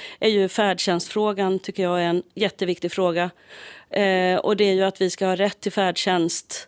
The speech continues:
och att vi inte ska behöva hålla på och söka om denna färdtjänst, eh, hela tiden och med olika års mellanrum och komma in med nya intyg och så vidare. Eh,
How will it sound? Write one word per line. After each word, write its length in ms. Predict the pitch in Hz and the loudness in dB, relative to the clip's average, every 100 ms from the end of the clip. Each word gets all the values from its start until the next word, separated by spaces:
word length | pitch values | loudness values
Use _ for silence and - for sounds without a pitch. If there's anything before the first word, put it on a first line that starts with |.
| - | -2
och 120 | 202 | -2
att 140 | 190 | 2
vi 40 | 190 | 0
inte 160 | 175 | 0
ska 140 | - 185 | -2 -2
behöva 360 | 185 180 165 | 0 0 -2
hålla 240 | 165 185 180 | -2 -2 -2
på 160 | - | -4
och 100 | 165 | -4
söka 280 | - 175 - | -2 -2 -2
om 400 | - 226 233 196 | 0 2 2 2
denna 240 | 190 175 170 | 2 0 0
färdtjänst, 880 | 190 175 - 165 170 - - - - - - - - _ | 0 0 -2 -2 -2 -4 -10 -14 -14 -20 -20 -20 -20 _
eh, 160 | - 185 | -2 0
hela 480 | 175 175 180 185 175 | 2 0 2 0 0
tiden 420 | 170 165 180 180 | -2 0 2 2
och 340 | 185 180 175 | 2 2 2
med 240 | 180 180 175 | 2 2 2
olika 480 | 185 175 175 175 - | 0 0 -2 -2 -2
års 420 | 185 180 175 - | 0 0 0 -4
mellanrum 680 | - 202 185 170 170 180 185 | -2 0 2 2 2 2 2
och 200 | 180 180 | 0 -2
komma 340 | - - 208 196 | -4 -2 2 2
in 120 | 185 | 4
med 120 | 185 | 4
nya 260 | 202 175 175 | 2 2 2
intyg 640 | 190 180 - 190 180 175 | 2 0 -2 -2 -2 -4
och 100 | 175 | -4
så 120 | 190 | -2
vidare. 360 | 185 175 175 175 - - - - - - _ _ _ _ | 0 2 0 -2 -10 -18 -18 -20 -20 -20 _ _ _ _
Eh, 100 | - | -2